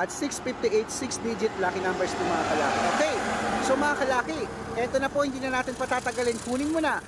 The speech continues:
ang mga six digit lucky numbers. Pilipinas at abroad, narito na. Number twenty-four, number twenty-three, number thirty, thirty, ha, number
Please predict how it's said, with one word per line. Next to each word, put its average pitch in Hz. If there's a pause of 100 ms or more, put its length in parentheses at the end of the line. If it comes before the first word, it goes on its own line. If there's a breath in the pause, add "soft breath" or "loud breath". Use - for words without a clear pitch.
(120)
ang 208
mga 214
six 262
digit 233
lucky 233
numbers. 320 (480)
Pilipinas 254
at 240
abroad, 226
narito 170
na. 151 (800)
Number 254 (880)
twenty-four, 202 (400)
number 277
twenty-three, 233 (640)
number 254 (160)
thirty, 254 (400)
thirty, 202
ha, 196 (240 loud breath)
number 269